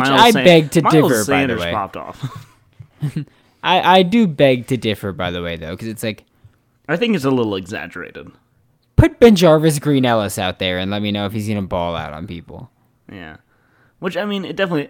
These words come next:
Speaker 1: it, it definitely, there are running backs that are gonna
Speaker 2: Elevate
Speaker 1: have to, yeah.
Speaker 2: everything, yeah.
Speaker 1: Derrick Henry has elevated that entire offense, that entire team.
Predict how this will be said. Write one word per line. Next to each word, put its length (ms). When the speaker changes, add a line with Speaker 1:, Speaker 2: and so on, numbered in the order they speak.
Speaker 1:
it, 220
it 60
definitely, 460
there 280
are 180
running 320
backs 300
that 260
are 220
gonna 160
Speaker 2:
Elevate 100
Speaker 1:
have 140
to, 60
yeah. 60
Speaker 2:
everything, 500
yeah. 280
Speaker 1:
Derrick 300
Henry 480
has 340
elevated 500
that 120
entire 400
offense, 540
that 120
entire 280
team. 440